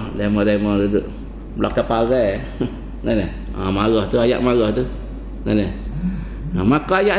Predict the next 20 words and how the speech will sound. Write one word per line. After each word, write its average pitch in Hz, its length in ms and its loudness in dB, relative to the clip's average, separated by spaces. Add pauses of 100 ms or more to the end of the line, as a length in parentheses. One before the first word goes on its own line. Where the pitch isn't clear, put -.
ni, 240 80 4
ayat 208 240 4
Allah 190 160 4
Ta'ala 190 240 2
marah 190 320 4
ni. 156 160 0
Fawai, 196 560 4 (400)
celaka. - 600 -2 (800)
Celaka 226 800 4
bagi 175 240 4
siapa? 190 400 2 (720)
Fawailun 226 720 4 (800)
lil 175 320 6
mukadzibina 170 960 4
yawma 226 400 4
idzin. 143 520 0 (840)
Pada 151 240 2
hari 202 400 4
tersebut, 220 840 4
akhirat. - 500 -4